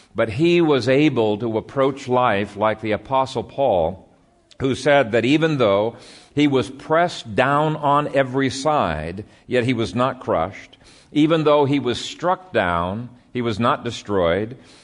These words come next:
And even though he was in anguish, he was not despairing.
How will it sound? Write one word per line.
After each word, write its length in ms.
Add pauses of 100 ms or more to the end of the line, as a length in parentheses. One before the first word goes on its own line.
(120)
And 120
even 240
though 200
he 100
was 180
in 100
anguish, 800
he 160
was 200
not 640
despairing. 640